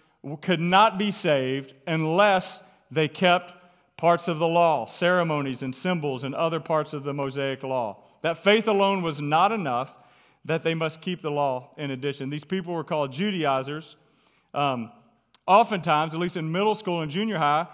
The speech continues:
we call these people who take God's word and twist it slightly or add to it just a little bit. What do we call those people? Liars.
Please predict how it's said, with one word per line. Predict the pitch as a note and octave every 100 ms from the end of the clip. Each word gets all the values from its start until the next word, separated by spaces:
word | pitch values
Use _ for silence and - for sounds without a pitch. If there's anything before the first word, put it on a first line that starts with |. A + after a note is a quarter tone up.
| - _
we | D3+ G#3
call | A3 G#3
these | G3 F#3
people | G#3 F#3+
who | F#3
take | F#3+ A3 A3+
God's | F#3 A3+ A3 F3+
word | F3 E3 E3+
and | D#3+ D#3
twist | - C#4+ -
it | A3 G3+
slightly | - G#3 F#3+ D#3+ D3 D#3 - _ _ _ _ _
or | F3 F3 F3
add | G#3+ A#3 A#3 -
to | C4 A#3
it | F3+
just | D#3+ A3 G#3
a |
little | G#3 G3
bit. | E3 F#3
What | G#3
do | A3
we | G#3+
call | G#3 E3+
those | D3+
people? | E3 B2 A2 _ _ _ _ _ _ _ _ _ _ _ _ _ _ _ _ _ _ _ _
Liars. | A2+ C#3 E3+ F#3 F#3 G3 G3+ - -